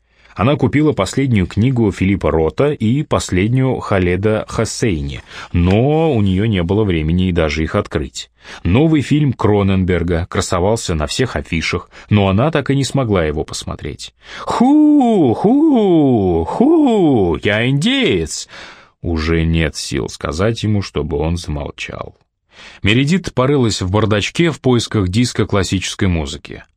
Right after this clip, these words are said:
Ария Генделя, спетая Магдаленой Кожина, что-то красивое и умиротворяющее.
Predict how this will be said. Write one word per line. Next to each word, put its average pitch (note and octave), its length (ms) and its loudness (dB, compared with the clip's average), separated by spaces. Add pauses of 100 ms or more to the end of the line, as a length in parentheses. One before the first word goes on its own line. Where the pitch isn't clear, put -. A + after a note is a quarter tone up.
(100)
Ария C3+ 260 0
Генделя, D2 640 -2
спетая E2+ 460 -4
Магдаленой E2 580 0
Кожина, D2+ 540 -6 (460)
что-то A#2 220 0
красивое C#3 800 0
и A#2 180 0
умиротворяющее. E2 1120 -2